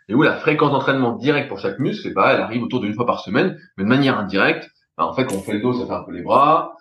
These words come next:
quand on fait les pecs, ben, ça fait aussi les épaules et les triceps. Bref, la fréquence, au sens strict du terme, est un peu plus élevée, mais on arrive sur un split. Et donc, il y a, euh, Arclay qui nous dit,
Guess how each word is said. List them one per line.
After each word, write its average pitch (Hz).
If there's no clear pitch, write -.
quand 110
on 110
fait 117
les 110
pecs, 123
ben, 98
ça 98
fait 101
aussi 98
les 98
épaules 104
et 90
les -
triceps. 151
Bref, 131
la 120
fréquence, 127
au -
sens 107
strict -
du 104
terme, 170
est 120
un 117
peu 127
plus 151
élevée, 117
mais 117
on 143
arrive 117
sur 139
un 123
split. -
Et 104
donc, 269
il 113
y -
a, 147
euh, 98
Arclay -
qui 127
nous 117
dit, -